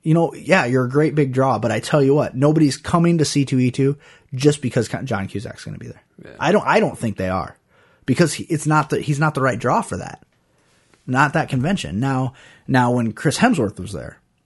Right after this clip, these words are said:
Speaker 2: Yeah.
Speaker 1: the people are coming, they're like, "Holy fuck, this is, this guy's gonna be
Speaker 2: And see,
Speaker 1: Thor."
Speaker 2: the way they handled his was a little bit better, because for him, they just sold a separate V I P package.
Speaker 1: Right.
Speaker 2: So then the only people that get, could get his autograph and meet him were the people that bought the V I P package, but at least you knew if you bought that package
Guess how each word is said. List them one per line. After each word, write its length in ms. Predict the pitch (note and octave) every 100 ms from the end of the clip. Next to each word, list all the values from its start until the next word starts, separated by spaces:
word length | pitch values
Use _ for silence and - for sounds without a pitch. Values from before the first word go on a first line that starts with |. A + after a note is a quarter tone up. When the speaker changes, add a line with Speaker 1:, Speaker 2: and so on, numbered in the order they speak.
| _ -
Speaker 2:
Yeah. 80 | B2 - _ _
Speaker 1:
the 80 | B2
people 300 | - F#3+ D3+
are 60 | A#2+
coming, 260 | D3+ B2 A#2
they're 120 | A2
like, 60 | B2
"Holy 240 | - C#3
fuck, 400 | - - D3+ -
this 180 | B2+ -
is, 160 | - -
this 400 | F3 D3 C#3 C3
guy's 160 | B2+ C#3
gonna 140 | B2
be 60 | G#2+
Speaker 2:
And 80 | G2
see, 120 | -
Speaker 1:
Thor." 180 | F3 -
Speaker 2:
the 80 | F3
way 160 | A3 A3
they 120 | G#3+
handled 340 | F#3+ G3 C#3
his 260 | C3+ G#3 F3+
was 140 | C#3
a 60 | A2+
little 220 | A2+ D3+
bit 240 | F3 F#3 _ _
better, 380 | D#3 E3+ G3+ G3+ _ _ _ _ _ -
because 360 | C#3 D3 B2+ -
for 160 | A#2
him, 380 | B2+ G3 D#3+ B2
they 120 | C3+ C3
just 200 | B2 -
sold 240 | C3 A#2+
a 40 | A2
separate 340 | - A#2+ A2
V 160 | A2+ G#2
I 100 | F#2
P 180 | -
package. 600 | C3+ - - E2+ _ - _ _ _
Speaker 1:
Right. 240 | G2+ F2 D2 -
Speaker 2:
So 240 | - D#3
then 180 | C#3 C#3+
the 80 | B2
only 240 | B2+ B2+
people 280 | - B2+ A2
that 80 | G#2+
get, 340 | G2+ G2+ _
could 160 | - G#2+
get 140 | G#3
his 200 | A2+ C#3+
autograph 540 | B2 G2 F#2 F#2 E2+ G#2
and 140 | G2
meet 160 | G2+ C3+
him 180 | B2+
were 100 | G#2+
the 80 | F#2+
people 220 | F2 G#2 F#2+
that 140 | G2
bought 220 | G#2 F#2+
the 60 | G2+
V 140 | G2
I 100 | F#2
P 200 | - A2+
package, 480 | A2 C3 B2 B2+ B2
but 120 | B2+
at 120 | A#2+
least 380 | A2+ C3 B2 -
you 120 | C3+
knew 240 | A#2 A#2 A#2
if 140 | -
you 100 | A#2
bought 260 | A2 G#2 G#2+
that 160 | A2
package 640 | - G2+ G2 B2 B2 -